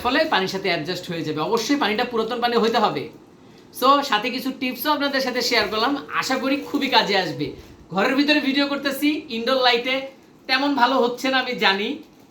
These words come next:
তারপরে আপনাদের জন্য ভিডিওটা শ্যুট করলাম, আশা করি আপনাদের কাজে আসবে। এবং ভিডিও শেষ করার, শেষ হয়ে যাচ্ছে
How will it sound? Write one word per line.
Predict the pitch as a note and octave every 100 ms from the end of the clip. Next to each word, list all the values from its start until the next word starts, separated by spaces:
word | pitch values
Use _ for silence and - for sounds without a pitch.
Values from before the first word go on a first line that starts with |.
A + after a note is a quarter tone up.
| -
তারপরে | B3+ D4 D#4+
আপনাদের | D4+ C#4+ C#4 C4
জন্য | B3+ B3
ভিডিওটা | A3+ G#3+ A3 G#3+
শ্যুট | A3 -
করলাম, | G#3 G3 B3 - -
আশা | - - D4
করি | D4
আপনাদের | C4+ A#3+ A3
কাজে | G#3 F#3 F3
আসবে। | D#3+ C3+ G2 F#2 - - - - -
এবং | G3+ A3
ভিডিও | G3+ C4+
শেষ | D4+ D4 D4
করার, | D4+ D#4 D4+ D4+ D4 -
শেষ | D4 D4+
হয়ে | C#4+ D#4
যাচ্ছে | D4 -